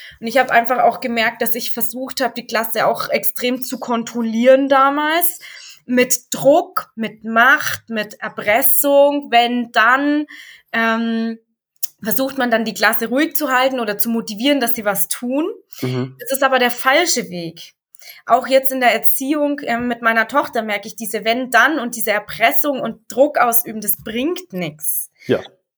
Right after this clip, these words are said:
Speaker 1: Das Wichtige ist, dass wir eine Beziehung haben. Und wenn die Kinder eine Beziehung zu dir haben, oder du weißt ja auch, du lernst am liebsten von Menschen,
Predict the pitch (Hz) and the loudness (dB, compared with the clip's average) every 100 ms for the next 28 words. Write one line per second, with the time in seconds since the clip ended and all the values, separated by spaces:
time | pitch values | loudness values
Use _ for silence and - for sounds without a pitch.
0 | - 220 - 262 294 311 294 247 240 240 | -8 -4 0 2 0 0 2 2 0 -6
1 | - 247 226 226 - - 269 277 311 330 | -6 -4 -4 -6 -6 -2 0 0 -2 -4
2 | - 294 277 294 339 381 - - - 240 | -6 -2 0 0 -2 -8 -16 -20 -12 -6
3 | 240 247 247 - 311 294 254 240 240 - | -4 -4 -6 -4 -2 -2 -2 -6 -4 -2
4 | 294 349 285 - 233 208 - - 269 285 | 0 0 -2 -4 -8 -8 -8 -4 -2 -2
5 | 220 208 214 262 233 226 233 - 254 - | -4 -6 -6 -8 0 2 4 0 -2 2
6 | 349 - 240 240 233 269 247 233 285 285 | 0 0 -6 0 2 2 0 0 -2 -4
7 | 302 294 247 233 254 294 - 311 | -6 -4 -4 -4 -2 0 0 -4